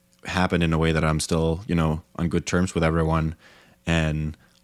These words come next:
one of them, um, when, when we,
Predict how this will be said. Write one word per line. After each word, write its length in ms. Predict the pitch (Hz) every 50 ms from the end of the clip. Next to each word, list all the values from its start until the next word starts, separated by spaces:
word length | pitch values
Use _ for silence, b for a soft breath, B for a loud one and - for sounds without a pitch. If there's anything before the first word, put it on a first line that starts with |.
| _ _
one 260 | - 85 85 82 85
of 80 | 85
them, 400 | 85 85 82 82 80 80 82 90 - _ _ _ _ _ _ _ _ _ _ _
um, 520 | 90 87 85 82 80 80 80 80 85 104 - _ _ _ _ _ _ _ _ _ _ _ _ _ _ _ _ _ _ _ _
when, 460 | - 90 87 82 80 78 78 78 - -
when 220 | - 87 82 80
we, 320 | 80 82 85 80 - -